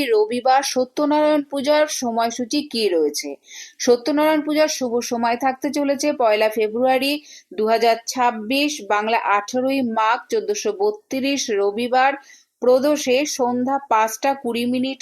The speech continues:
গতে রাত্রি ছটা ছাপ্পান্ন মধ্যে, অর্থাৎ এই সময়ের মধ্যেই কিন্তু সত্যনারায়ণ পূজা সমাপ্ত করতে হবে। এদিন অমৃত যোগ থাকছে দিবা ছটা একান্ন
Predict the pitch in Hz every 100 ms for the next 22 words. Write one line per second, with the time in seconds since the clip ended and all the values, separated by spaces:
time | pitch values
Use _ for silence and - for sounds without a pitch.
0 | 196 196 196 196 254 285 285 - _ -
1 | 202 214 214 - 262 285 311 320 - 220
2 | 214 214 254 302 - 202 - - 208 220
3 | 302 277 202 170 - 143 - - _ _
4 | - 226 226 311 302 247 254 269 277 294
5 | 302 262 233 214 262 277 254 226 262 302
6 | 285 254 294 285 302 302 294 - 220 233
7 | 285 233 196 202 202 214 208 180 - 175
8 | 170 143 139 - _ _ _ _ _ _
9 | _ - 240 254 302 302 - 214 226 262
10 | 285 269 294 294 294 269 262 285 247 196
11 | 214 220 220 220 - 226 269 277 - 226
12 | 214 233 233